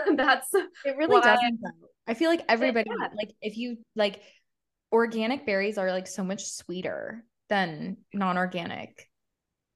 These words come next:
Speaker 1: Oh, definitely. Yeah. And I, I'll also say, um, so with the, you know, price differences and stuff like that can definitely be a challenge for people. Something that, like, I'll offer is that I, you know, I live in a small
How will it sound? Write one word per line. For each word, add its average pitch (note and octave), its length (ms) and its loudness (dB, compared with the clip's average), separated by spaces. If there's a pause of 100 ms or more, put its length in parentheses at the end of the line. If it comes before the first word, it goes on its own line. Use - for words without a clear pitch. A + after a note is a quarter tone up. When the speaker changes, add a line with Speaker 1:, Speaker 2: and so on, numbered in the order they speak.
(280)
Speaker 1:
Oh, C#4 100 0
definitely. C4 580 -4 (280)
Yeah. C4 320 4
And D4 200 4
I, D4 360 0
I'll C4+ 160 4
also B3+ 300 4
say, A#3+ 460 -4 (480)
um, A3+ 520 -2 (280)
so G#3+ 500 2
with A#3 200 -2 (160)
the, A3 520 2 (140)
you B3 120 -4
know, G#3 140 -4
price D#4 340 -2
differences A#3+ 600 -4
and A3+ 160 -4
stuff G#3+ 180 -4
like G#3 140 -6
that G#3 140 -6
can A3+ 100 -8
definitely G#3+ 300 -6
be G#3+ 120 -10
a - 60 -6
challenge A3+ 360 -4
for A3 80 -10
people. G#3+ 480 -4 (340)
Something B3 720 -2
that, G#3 260 0
like, G#3+ 220 -2
I'll A3 220 6
offer G#3 480 -2
is G#3+ 240 -6
that G3+ 260 -4
I, A3 480 0 (340)
you A3+ 80 -4
know, G#3+ 80 -2
I G#3+ 160 -2
live A3 180 0
in A3 120 -4
a A3+ 60 -4
small G#3+ 580 -6